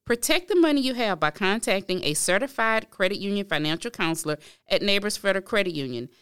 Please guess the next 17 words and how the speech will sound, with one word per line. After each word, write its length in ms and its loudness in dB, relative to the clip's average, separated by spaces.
You 180 0
can 160 0
find 300 2
the 80 0
right 360 0
product 520 0
or 40 -2
service 440 0
that 180 -2
fits 340 -2
your 240 0
situation 800 -2
just 260 0
by 140 -2
having 340 0
that 160 -4
conversation. 800 -4